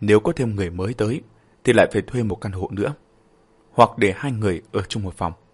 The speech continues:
Dư Tô và Hồng Hóa lại bắt đầu luyện tán đả. Đường Cổ cũng bày cho hai người mấy chiêu, thỉnh thoảng lại giúp đỡ bọn họ. Mọi người rộn rã vui vẻ,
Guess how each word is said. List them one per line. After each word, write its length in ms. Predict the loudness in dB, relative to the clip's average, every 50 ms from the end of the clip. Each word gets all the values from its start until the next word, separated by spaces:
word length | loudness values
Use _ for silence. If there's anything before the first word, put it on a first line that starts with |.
| _ _ _ _ _ _ _ _ _ _ _ _ _ _ _ _ _ _ _ _ _ _ _ _ _ _ _ _ _ _ _ _ _ _ _ _
Dư 200 | -4 2 4 4 4
Tô 180 | 6 6 6 6
và 120 | 6 4
Hồng 140 | 2 2 -2 -6
Hóa 220 | -6 -8 -8 -8 -10 -14 _ _ _ _ 4
lại 160 | 6 6 6 6
bắt 120 | 4 4
đầu 160 | 4 4 4
luyện 220 | 4 2 0 0 -2
tán 200 | -8 -6 -4 -4
đả. 200 | -4 -6 -8 -10 _ _ _ _ _ _ _ _ _ _ _ _ -8
Đường 280 | 2 2 4 4 4 4
Cổ 140 | 4 4
cũng 160 | 4 4 -2 -2
bày 160 | 0 -2 -2
cho 140 | -2 -4 -4
hai 100 | -6 -4
người 220 | -4 -4 -6 -6
mấy 140 | -6 -8 -8
chiêu, 280 | -8 -4 -4 -4 -4 -4 -8 -16 _ _ _ _ _ _ _ _ _ 0
thỉnh 160 | 2 2 2 2
thoảng 340 | 2 2 2 2 0 -4 -8
lại 120 | -8 -6
giúp 180 | -6 -8 -6 0
đỡ 120 | 0 0 0
bọn 120 | 0 -6 -6
họ. 200 | -6 -6 -8 -8 _ _ _ _ _ _ _ _ _ _ _ _ _ _ _ _ _ _ _ _ _ _ _ _ _ _ _ _
Mọi 140 | 6 6 6
người 220 | 8 8 6 6 6
rộn 200 | 4 2 0 2
rã 140 | 0 -2
vui 240 | -2 -2 -4 -6 -6
vẻ, 200 | -6 -6 -6 -6